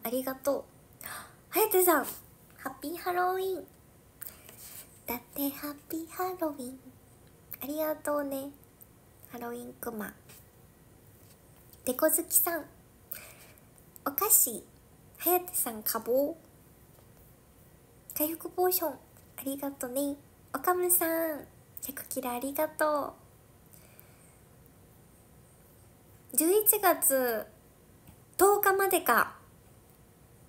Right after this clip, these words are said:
十日までやってるんだ。じゃあもう一回愛媛に帰ってこれる時もいるかもだよね。え、行きたいな。行きたいですね。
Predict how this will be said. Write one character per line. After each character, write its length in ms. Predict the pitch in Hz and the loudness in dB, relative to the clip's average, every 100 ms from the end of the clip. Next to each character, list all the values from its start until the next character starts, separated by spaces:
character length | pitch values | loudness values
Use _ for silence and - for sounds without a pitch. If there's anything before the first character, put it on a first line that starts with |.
| - | -8
十 80 | - | 8
日 240 | 494 494 | 8 10
ま 140 | 480 466 | 8 6
で 80 | 320 | 6
や 80 | |
っ 80 | 277 | 6
て 100 | 262 | 4
る 140 | 262 240 | 4 2
ん 80 | |
だ。 180 | 196 - - - - - - - - - - - - | 0 -2 -6 -20 -18 -18 -20 -20 -20 -20 -20 -18 -6
じ 100 | 285 | -4
ゃ 20 | |
あ 20 | |
も 120 | 262 285 | -2 0
う 60 | |
一 100 | 339 - | -2 -4
回 360 | 339 339 339 320 | 0 2 2 -2
愛 160 | 311 349 | 0 0
媛 240 | 294 247 | -2 -4
に 100 | 226 | -6
帰 120 | - 254 | -4 -4
っ 80 | 254 | -2
て 100 | 220 | -6
こ 120 | 220 | -6
れ 180 | 220 220 | -6 -6
る 100 | 220 | -8
時 280 | 208 - | -8 -6
も 200 | 196 - - - - - | -8 -12 -16 -20 -20 -14
い 60 | 220 | -10
る 100 | 233 | -8
か 160 | 247 | -8
も 160 | 226 214 | -10 -10
だ 140 | - | -8
よ 100 | - | -8
ね。 260 | - - - - - - - - - | -6 -8 -8 -18 -20 -20 -20 -20 -12
え、 60 | 254 | -10
行 80 | 254 | -8
き 100 | - | -8
た 180 | 359 349 | -6 -6
い 120 | 233 | -6
な。 100 | 214 | -8
行 180 | 208 - - - - - - - - - - - - - - - - - - - - - - - - - - - - - - - - | -10 -14 -18 -20 -20 -20 -20 -20 -20 -20 -20 -20 -20 -20 -20 -20 -20 -20 -20 -20 -20 -20 -20 -20 -20 -20 -20 -20 -20 -20 -20 -20 -12
き 80 | - | -6
た 160 | 285 | -2
い 80 | 240 | -2
で 140 | 220 | 0
す 160 | 208 202 | 0 0
ね。 260 | 185 170 | -4 -12